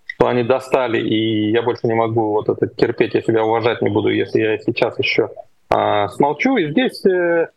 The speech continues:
не количество важно, а типологичность случая.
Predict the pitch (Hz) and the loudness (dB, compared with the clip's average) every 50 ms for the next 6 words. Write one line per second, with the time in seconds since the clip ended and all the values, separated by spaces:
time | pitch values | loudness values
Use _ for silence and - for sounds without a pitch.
0 | _ _ _ - 160 175 - - 190 202 240 226 - 180 - - 165 160 147 156 | _ _ _ 0 0 0 2 0 -2 0 -2 -2 -2 -2 0 0 0 0 2 0
1 | 147 139 117 - 131 123 123 120 - - - 143 143 147 147 143 160 147 - - | 0 0 0 0 0 0 0 0 -2 -2 0 0 0 0 0 -2 -4 -4 -2 0
2 | - 117 101 - - - - - - 120 107 95 - - - - 107 107 | 0 0 -2 -4 -6 -8 -6 0 0 0 0 0 0 0 0 0 -2 -6